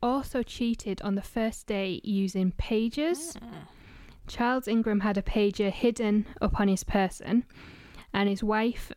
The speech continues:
Speaker 1: and Wittek would text or ring, however, it wo-, I don't know how pagers worked.
Speaker 2: Uh, I think you, like,
Speaker 1: <laughs> That's
Speaker 2: called
Speaker 1: slightly
Speaker 2: it.
Speaker 1: before our time. Yeah, uh, when the correct answer was read out, which would cause it to vibrate.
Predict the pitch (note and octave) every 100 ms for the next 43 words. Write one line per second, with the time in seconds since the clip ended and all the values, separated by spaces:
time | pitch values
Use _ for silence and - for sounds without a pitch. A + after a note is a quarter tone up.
0 | _ G#3+ G3 G3 G#3 - F3+ G#3+ - -
1 | G#3 F#3 F3+ F3+ F3+ - - - _ _
2 | - G#3 - - G3+ F#3 F3 F#3+ F#3+ F#3
3 | G3+ F#3 F3 F#3 - - - - - G#3+
4 | B3 A#3 A3+ G3+ G3 F#3 F#3 - - -
5 | - - - - - G3+ F3+ F#3+ F#3 -
6 | D4 F4 F3 F4 - - B3 F#3+ F#3+ F#3
7 | E3+ F3 F3 - G3 F#3 F#3 - F3+ F3
8 | E3 F#3+ G#3 - - - - _ _ -
9 | - - - - G#3+ F#3 F3 - - G#3
10 | G3+ G3 F#3 G#3 G#3 G#3 - A3+ - -
11 | G#3+ A3 B3 A3+ A#3 A3+ B3+ C4+ C#4+ A3
12 | - - - G3 F#3+ - G#3 G3 G3+ G3
13 | G3+ B3 C#4+ -